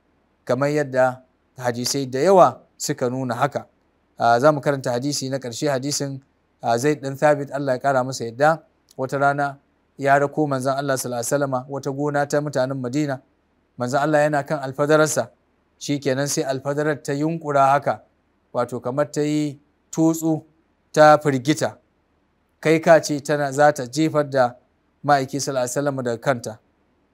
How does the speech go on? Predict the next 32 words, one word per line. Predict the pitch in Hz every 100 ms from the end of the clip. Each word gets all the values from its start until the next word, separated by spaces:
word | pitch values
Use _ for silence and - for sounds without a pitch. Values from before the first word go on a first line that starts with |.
| -
Shikenan | - 151 147 147
sai | 170
manzon | 165 151 156
Allah | 160 160 151 143
ya, | 151 147 - _
ya, | 143 151
ya | 143 151
riƙe | 185 175 156 113 _ _ -
ta, | 143 135 - 135
ya | 156
tsaya. | 165 139 - _ _ _
Sai | - 156
ya | 160
tambaya, | 170 143 135 147 120 - _ _ _ _ _
ya | 139 160
ce, | 165 156
"Wannan | 147 190 185 170 160
wajen | 160 170 160
da | 151
nake | 160 156
gani, | 139 151 156
menene | 151 156 165 185 170
a | 131 139
nan?" | 123 - _ _ _ _ _
Suka | - 156 151
ce, | 147 147
"Akburin | 156 160 147 143 151 139
sitta, | 135 135 - 120 110
kaburbura | 151 156 156 156 151 151
ne | 147
guda | 127 123 123
shida | 120 120